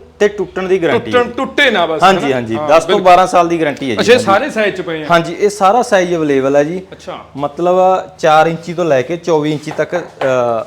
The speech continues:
Speaker 1: ਅਵੇਲੇਬਲ ਹੈ
Speaker 2: ਇਹ
Speaker 1: ਤੇ
Speaker 2: ਵੀ
Speaker 1: with
Speaker 2: ਸਾਰੇ
Speaker 1: ਇਹਨਾਂ ਦੀ ਪਲੇਟ।
Speaker 2: ਪਲਾਸਟਿਕ 'ਚ ਨੇ ਇਹ ਵੀ?
Speaker 1: ਇਹ ਪਲਾਸਟਿਕ ਨਹੀਂ ਹੈ ਜੀ।
Speaker 2: ਅੱਛਾ।
Speaker 1: ਇਹ ਇੱਕੋ ਸੀਰੀਜ਼ ਹੈ ਹਰਸ਼ਦੀਪ ਦੀ। ਇਹ
Speaker 2: ਹੂੰ।
Speaker 1: wooden plus crop base ਤੋਂ ਬਣੇ ਹੋਏ ਆ ਜੀ।
Speaker 2: ਅੱਛਾ, ਠੀਕ ਹੈ।
Speaker 1: ਜਿੱਦਾਂ ਕਿ
Speaker 2: ਇਹ
Speaker 1: ਇਹ, ਇਹ ਸਰ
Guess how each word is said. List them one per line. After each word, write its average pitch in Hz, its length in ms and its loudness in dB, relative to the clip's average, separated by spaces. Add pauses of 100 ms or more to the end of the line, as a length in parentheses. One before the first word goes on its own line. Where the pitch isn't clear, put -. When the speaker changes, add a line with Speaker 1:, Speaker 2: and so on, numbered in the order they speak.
(120)
Speaker 1:
ਅਵੇਲੇਬਲ 135 380 2
ਹੈ 156 40 2
Speaker 2:
ਇਹ 160 60 2
Speaker 1:
ਤੇ 190 80 4
Speaker 2:
ਵੀ - 100 -2
Speaker 1:
with 180 120 2
Speaker 2:
ਸਾਰੇ 202 100 6
Speaker 1:
ਇਹਨਾਂ 196 140 4
ਦੀ 208 80 0
ਪਲੇਟ। 139 340 -2
Speaker 2:
ਪਲਾਸਟਿਕ 185 600 0
'ਚ 202 100 -14
ਨੇ 185 140 -8
ਇਹ 151 60 -12
ਵੀ? 165 180 -12
Speaker 1:
ਇਹ 220 140 6
ਪਲਾਸਟਿਕ 196 520 0
ਨਹੀਂ 202 200 0
ਹੈ 170 60 0
ਜੀ। 220 200 -6 (140)
Speaker 2:
ਅੱਛਾ। 202 200 -8
Speaker 1:
ਇਹ 196 100 6
ਇੱਕੋ 214 440 2
ਸੀਰੀਜ਼ 175 380 -2
ਹੈ 208 60 4
ਹਰਸ਼ਦੀਪ 160 560 -2
ਦੀ। 196 140 -4
ਇਹ 202 460 -2
Speaker 2:
ਹੂੰ। - 0 -
Speaker 1:
wooden 180 320 0
plus 202 220 2
crop 175 460 -4
base 185 200 -4
ਤੋਂ 185 100 -6
ਬਣੇ 139 200 -6
ਹੋਏ 107 220 -6
ਆ 92 60 -6
ਜੀ। 87 140 -16 (320)
Speaker 2:
ਅੱਛਾ, 180 180 -6
ਠੀਕ 156 260 -10
ਹੈ। 127 40 -6
Speaker 1:
ਜਿੱਦਾਂ 139 280 -2
ਕਿ 151 100 -4
Speaker 2:
ਇਹ 220 160 -2
Speaker 1:
ਇਹ, - 280 -8
ਇਹ 214 40 -2 (100)
ਸਰ 262 220 -4